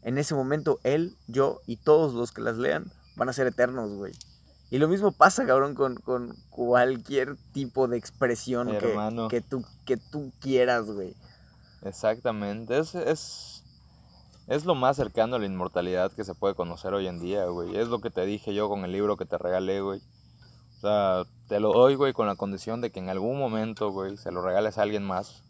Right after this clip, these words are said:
Speaker 2: con la misma condición con la que te, te lo estoy dando, güey.
Speaker 1: Claro.
Speaker 2: O sea, que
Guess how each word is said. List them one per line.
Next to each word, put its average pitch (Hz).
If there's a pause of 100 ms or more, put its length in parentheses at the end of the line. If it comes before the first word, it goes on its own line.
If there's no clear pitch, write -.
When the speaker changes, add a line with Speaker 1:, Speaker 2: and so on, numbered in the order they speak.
Speaker 2:
con 95
la 92
misma 110
condición 101 (1120)
con 92
la 92
que 87
te, - (200)
te 95
lo 90
estoy 101
dando, 95
güey. 87
Speaker 1:
Claro. 120 (420)
Speaker 2:
O -
sea, 110
que 98